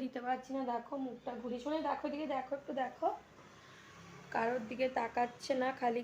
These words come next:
ঘ্যান ঘ্যান করছে, কাঁদছে। এই দেখো কিচ্ছুই খাচ্ছে না, একদমই ওর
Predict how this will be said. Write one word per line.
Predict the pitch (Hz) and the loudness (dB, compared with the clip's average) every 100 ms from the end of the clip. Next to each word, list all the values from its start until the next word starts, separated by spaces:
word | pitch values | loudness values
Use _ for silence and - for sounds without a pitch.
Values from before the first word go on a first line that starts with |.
| 240 | 0
ঘ্যান | 233 233 | 2 4
ঘ্যান | 240 247 247 | 6 6 6
করছে, | 262 254 - 277 277 | 4 4 0 0 0
কাঁদছে। | 233 220 220 - - - 277 302 - - - - - - - _ _ - - - - - 240 | -2 -2 -4 -12 -4 4 6 6 0 -18 -20 -20 -20 -20 -20 _ _ -20 -20 -20 -20 -6 -2
এই | 214 | -2
দেখো | 208 - 214 - - - - - - - - - - - - - - - - - - - - - - - - | -4 -8 -14 -14 -20 -20 -20 -20 -20 -20 -20 -18 -18 -20 -20 -20 -20 -20 -20 -20 -20 -18 -18 -18 -16 -16 -10
কিচ্ছুই | - 262 262 - 285 311 294 | -4 -4 -4 -6 -2 -2 2
খাচ্ছে | 254 226 - 247 | 2 2 0 2
না, | 254 | 2
একদমই | 214 208 254 262 | 0 0 4 4
ওর | 269 | 4